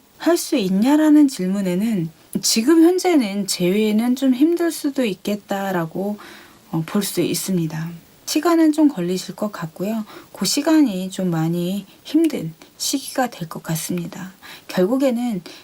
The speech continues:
재회를 할 수 있는 그런 느낌으로 흘러가시-, 흘러가기는 하지만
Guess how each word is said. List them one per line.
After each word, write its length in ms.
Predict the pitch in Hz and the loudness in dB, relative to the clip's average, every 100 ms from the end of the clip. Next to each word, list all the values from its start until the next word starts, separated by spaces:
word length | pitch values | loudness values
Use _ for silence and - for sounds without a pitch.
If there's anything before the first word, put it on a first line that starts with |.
| _ | _
재회를 640 | - 185 190 277 294 294 | -2 0 2 2 2 2
할 100 | 285 | 2
수 220 | 320 - 311 | -2 -2 0
있는 680 | 285 208 180 175 208 170 160 - - | 2 2 0 -2 -2 -2 -6 -14 -12
그런 260 | - 180 175 | -4 0 0
느낌으로 480 | 160 - 233 220 214 | -2 -2 0 0 0
흘러가시-, 920 | 277 294 285 254 220 - - 233 220 - - - - - _ | 2 2 2 -2 -8 -10 -6 -4 -4 -8 -20 -20 -20 -20 _
흘러가기는 840 | - - 320 320 302 165 165 175 185 | -6 0 2 2 0 -6 -4 -6 -4
하지만 520 | 254 262 226 247 214 | -4 -4 -2 -2 -4